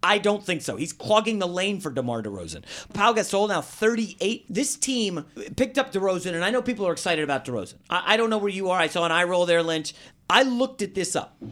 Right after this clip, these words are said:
Of the one hundred and seven shooting guards in the N B A last season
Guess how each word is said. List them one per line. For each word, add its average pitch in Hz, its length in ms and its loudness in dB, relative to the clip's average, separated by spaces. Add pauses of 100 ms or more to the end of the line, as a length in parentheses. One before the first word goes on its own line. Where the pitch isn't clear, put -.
(180)
Of 190 160 2
the 180 100 -6
one 165 380 2
hundred 320 260 2
and 254 100 0
seven 226 360 0
shooting 202 440 -2
guards 120 340 -2
in 123 80 -2
the 123 140 -2
N 156 100 -2
B 170 140 -2
A 160 80 2
last 113 280 -4
season 87 320 -10